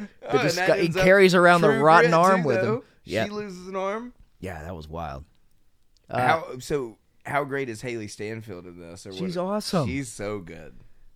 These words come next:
Speaker 2: Talk about range. She did this and then Transformers. <laughs>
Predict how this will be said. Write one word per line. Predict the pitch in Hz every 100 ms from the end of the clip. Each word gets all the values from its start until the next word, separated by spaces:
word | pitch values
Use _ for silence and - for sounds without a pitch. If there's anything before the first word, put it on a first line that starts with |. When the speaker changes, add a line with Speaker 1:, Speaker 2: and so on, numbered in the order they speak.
| - -
Speaker 2:
Talk | - 180
about | 185 151
range. | 135 165 180
She | -
did | 151 147 123
this | 151 208 - -
and | 156
then | 156 156
Transformers. | - 139 170 170 - 156 117 92 71
<laughs> | -